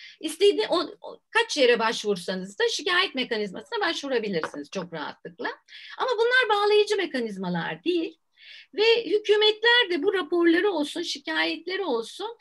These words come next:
ya ister kale alır, ister almaz. O hükümetlerin kendi şeyinde aslında takdir yetkisini bırakıyor. Ama sonuçta bunlar bir tarihe not düşmedir. Ülkenin siciliyle ilgili bir gidişattır. Şimdi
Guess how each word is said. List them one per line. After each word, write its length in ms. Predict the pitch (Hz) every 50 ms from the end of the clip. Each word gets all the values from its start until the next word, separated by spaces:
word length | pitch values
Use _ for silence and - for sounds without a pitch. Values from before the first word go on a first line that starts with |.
| _ - - - - -
ya 100 | - -
ister 420 | 381 359 - - 427 427 415 415
kale 340 | 330 302 269 262 240 220 202
alır, 280 | 208 196 - 415 466 - - -
ister 280 | - 294 - - 349 320
almaz. 460 | 254 208 185 175 170 175 175 175 -
O 240 | - 240 240 240 -
hükümetlerin 840 | 262 254 - 240 208 185 175 170 - 165 170 170 247 349 381 403 _ _ _ _
kendi 280 | 240 185 180 190 240
şeyinde 420 | 240 - 170 165 160 156 151 147 -
aslında 680 | - 139 165 - _ 139 143 151 - 208 381 415 415 - _ - - - _ _
takdir 340 | 269 285 294 - - 349 294
yetkisini 680 | 285 208 175 175 - - 165 - - 120 110 104 - _ _ _ _
bırakıyor. 500 | 175 147 127 135 - _ 302 - - 453 480 - _ - - - - - -
Ama 160 | 403 453 427
sonuçta 460 | 427 440 440 466 494 466 - - 494 466
bunlar 420 | 403 453 453 453 466 453 466 427
bir 200 | 415 427 427 427
tarihe 480 | - 381 359 370 359 381 381 370 359 349
not 220 | 381 403 392 _
düşmedir. 540 | - 392 - - - 403 403 - - 415 415 -
Ülkenin 440 | 320 320 311 - 370 370 381 403 403
siciliyle 720 | - - 349 277 - 320 339 311 370 381 381 330 294 226
ilgili 460 | 202 185 175 180 - 147 143 147 -
bir 240 | 151 - - - - _
gidişattır. 880 | 165 151 - 143 - - - - - - _ _ - 453 - - - _ - - - - - - -
Şimdi 260 | _ - 453 480 453